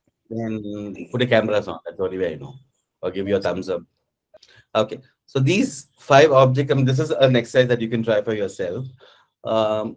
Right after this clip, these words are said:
on a, <clears throat> if you have a paper or if you have something on your laptop or your mobile. So these five objects, if you, <clears throat> uh, put them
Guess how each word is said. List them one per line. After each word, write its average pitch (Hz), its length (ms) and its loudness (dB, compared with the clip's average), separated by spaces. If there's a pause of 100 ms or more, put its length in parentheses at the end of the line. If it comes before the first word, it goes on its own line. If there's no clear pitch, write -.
(260)
on 123 160 2
a, 147 260 4
<clears throat> - 40 -2
if - 580 2
you 123 60 0
have 120 100 4
a 120 60 4
paper 127 320 0
or 113 420 4
if - 120 -18
you 107 100 -2
have 101 160 0
something 104 220 -8
on 107 80 -6
your 104 80 -4
laptop 95 460 -4
or 95 120 -6
your 92 80 -6
mobile. 92 400 -8 (360)
So 127 120 -8
these 143 220 -2
five 147 200 8
objects, 123 520 0
if 123 160 -12
you, 131 340 0 (300)
<clears throat> 165 320 2 (540)
uh, 117 520 0 (480)
put 143 160 -6
them 170 380 2